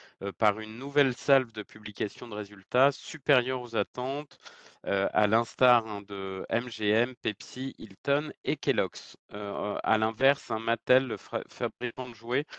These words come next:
heu, a fortement, heu, chuté en réaction à une prévision de bénéfices pa-, heu, pour deux mille vingt-trois moins optimiste qu'attendu. Heu, un point sur les sociétés qui ont déjà publié, hein, leurs résultats. Sur plus de la moitié, hein, des sociétés,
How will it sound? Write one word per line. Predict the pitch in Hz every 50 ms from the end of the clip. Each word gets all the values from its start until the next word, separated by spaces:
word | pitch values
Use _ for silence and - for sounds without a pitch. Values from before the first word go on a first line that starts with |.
| - - - - _ -
heu, | - 95 98 95 95 -
a | - - 98 92
fortement, | - - - 139 135 - - - - 131 127 120 120 123 123 123 123 123 123 120 - 50
heu, | - 98 95 92
chuté | - - - 139 - _ - 131 139 139
en | 139 131
réaction | 110 107 104 101 - - - 135
à | 131
une | 120 104
prévision | - - 107 98 104 104 98 117 127 123
de | 113
bénéfices | 113 110 104 101 - - - 143 131 - _ -
pa-, | - 104 95 - -
heu, | 98 101 90
pour | - - - 104 101
deux | 107 107
mille | 113 117 113
vingt-trois | 113 117 107 98 - - 127 127 135 156 - - - - - _ _ _ _ -
moins | 104 110 123 139 151 143 - 131
optimiste | 117 _ - - 123 123 135 165 170 - - - 151 - _ _
qu'attendu. | - - 185 - - 165 147 135 120 117 117 113 - - - - - _ _ _ _ _ _ - - _ _ _ _ _ _ -
Heu, | 110 110 107 107 - -
un | 135 143 147
point | 143 - - - - 165 165 165 165
sur | 151 - - 139 127 120
les | 123 120
sociétés | - - - 147 139 - - - 139 - - - 147 147 139
qui | - - - 120
ont | 107 104 104
déjà | 117 120 110 127 131
publié, | 113 - - 104 101 113 113 117 127 127
hein, | 113 107 110
leurs | 110 107 104
résultats. | - 113 113 - 117 113 107 - - 151 151 160 151
Sur | - - 117 -
plus | - - - - 156 160 147
de | 123 120 135
la | 147 147
moitié, | 143 143 143 143 - - - 135 123
hein, | 110 107
des | 104 104 107
sociétés, | 101 - - 120 - - - 120 - - 139 127